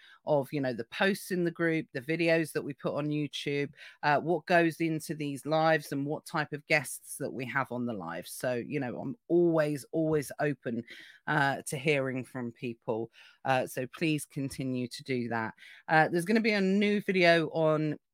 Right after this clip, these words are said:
YouTube this week, uh, which I'm just about to record, which I'm really super excited about. Uh, hashtag spoiler. It is something that is, yeah, it's, it's one of those crazy little hacks that, um,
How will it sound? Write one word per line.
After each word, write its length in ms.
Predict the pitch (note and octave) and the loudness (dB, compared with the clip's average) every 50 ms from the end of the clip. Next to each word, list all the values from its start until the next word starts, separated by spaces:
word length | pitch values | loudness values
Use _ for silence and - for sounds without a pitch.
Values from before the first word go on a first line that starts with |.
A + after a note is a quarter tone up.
| _ _ E3+ | _ _ -4
YouTube 460 | E3+ F3 F3 - - - E3+ D#3 D#3 - | -4 -4 -4 -2 -2 -2 -2 -2 -2 -2
this 240 | D#3+ D#3 D3+ - - - - - - E3+ | -2 -2 -2 -2 -4 -10 -12 -12 -10 -10
week, 760 | E3 D#3+ D#3 D#3 D#3+ E3 E3+ F3+ G3+ B3 B3+ - - - - - - - - | -10 -8 -6 -6 -2 0 2 2 2 0 0 -4 -8 -14 -16 -14 -14 -8 0
uh, 300 | - E3 D#3 D3 C#3+ C#3 | 4 4 6 6 4 2
which 260 | - B2+ B2+ - - | 0 -2 -6 -6 -4
I'm 120 | D3+ C#3+ C#3 | -4 -4 -4
just 220 | - C#3+ - - | -6 -8 -12 -6
about 240 | - C#3 C3+ A#2+ - | -2 -2 -2 -2 -2
to 120 | - D3 | -4 -6
record, 580 | C3+ B2+ - - - - D4+ D4+ D4 C#4+ C4+ - - - - - - - | -6 -6 -8 -10 -6 -4 -2 0 0 0 -2 -2 -8 -16 -20 -20 -18 -12
which 180 | - D#3 - - | -10 -8 -4 -2
I'm 180 | E3 C#3+ C#3+ D3 | 0 0 0 0
really 360 | D#3 F3 F#3 F#3+ F#3+ F#3 F#3 | 2 4 4 4 4 2 0
super 400 | - - - E3+ D#3+ - D#3+ D3 | -2 -4 -4 -4 -4 -2 -4 -6
excited 580 | - - - - D#3 D3 D3 D3 - - D3+ | -6 -6 -4 -4 -2 -2 -2 -4 -6 -10 -10
about. 400 | D3 C#3 D3 C#3 C#3 C3+ C3 - - - - - - _ _ | -4 0 2 4 4 2 2 -2 -6 -12 -20 -20 -20 _ _
Uh, 220 | - C#3+ C3+ C3 B2 | 0 0 0 0 0
hashtag 540 | - - F3 F3+ F3 - - E3 D3+ - - | -2 0 0 0 0 -2 -2 -2 -2 -2 -4
spoiler. 500 | - - - D3+ D3 C#3+ C#3+ C#3+ C#3 - - - | -8 -6 -2 -2 0 2 2 2 2 0 -2 -4
It 60 | D#3 | -6
is 300 | D#3 G#2 A#2 D#3 D3+ - | -6 -4 -4 -4 -6 -6
something 640 | - - - D#3+ D#3 - - - D3 C#3+ C#3+ C3+ - - _ | -6 -6 -4 -4 -4 -6 -6 -6 -6 -6 -4 -6 -8 -6 _
that 260 | D3 C#3 C3+ C3 - - - | 2 2 2 2 0 -2 -4
is, 640 | C#3 C#3+ C#3 C#3 C3+ C3+ C3 C3 A#2+ - - - - | -4 -2 -2 -2 -2 -2 -2 -4 -6 -8 -12 -16 -10
yeah, 280 | - D3+ D3+ C#3+ D#3+ E3 | -4 -2 0 0 0 0
it's, 200 | - D3 - D3+ | -2 -4 -8 -8
it's 220 | - D#3 D3+ - | -8 -6 -6 -4
one 160 | D#3+ F3 F#3 | 0 2 2
of 100 | F#3+ F3+ | 2 4
those 220 | F3 F3+ F3+ E3 - | 4 2 2 2 0
crazy 400 | - - G3+ F#3+ G3 F3 F#3 F3+ | 2 4 4 4 4 4 2 2
little 180 | F3+ C3 D#3 | 2 0 0
hacks 600 | D3+ E3+ F3 D3+ C#3 C3+ C3+ - - - - - - _ - - - _ _ _ - | 2 4 4 4 4 4 0 -4 -10 -12 -12 -12 -14 _ -20 -20 -20 _ _ _ 0
that, 320 | D3+ D#3+ D3+ D3 C#3+ C3+ - - | 4 6 8 8 6 6 4 4
um, 720 | D3+ D#3 D3+ D3 C#3+ C#3+ C#3 C#3 C#3 C#3 C#3 C#3 C3+ C3 | 4 6 6 6 6 6 4 4 2 2 0 -2 -2 -4